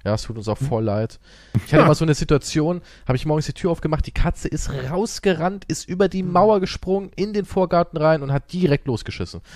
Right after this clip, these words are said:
Speaker 1: So als hätte sie's extra angehalten, weil unten sind zwei Katzenklos.
Speaker 2: Ich meine, hast du die nicht vielleicht heimlich antrainiert darauf,
Speaker 1: Nein,
Speaker 2: ne?
Speaker 1: nein.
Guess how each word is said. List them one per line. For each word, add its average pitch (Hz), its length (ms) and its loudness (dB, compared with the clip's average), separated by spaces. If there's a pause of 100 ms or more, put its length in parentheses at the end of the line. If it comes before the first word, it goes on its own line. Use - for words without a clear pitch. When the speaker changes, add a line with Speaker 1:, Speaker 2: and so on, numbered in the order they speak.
(120)
Speaker 1:
So 151 100 4
als 160 160 8
hätte 185 160 4
sie's - 140 0
extra 208 360 4
angehalten, 165 380 4
weil 131 80 6
unten 165 220 -2
sind 151 180 -4
zwei 147 220 4
Katzenklos. 110 640 -4
Speaker 2:
Ich 175 60 -4
meine, 175 320 2
hast 156 160 2
du 254 40 -2
die 226 120 0
nicht 143 260 2
vielleicht 120 380 2
heimlich 117 360 2
antrainiert 127 600 2
darauf, 131 180 2
Speaker 1:
Nein, 175 460 6 (100)
Speaker 2:
ne? 151 120 -10
Speaker 1:
nein. 160 640 -4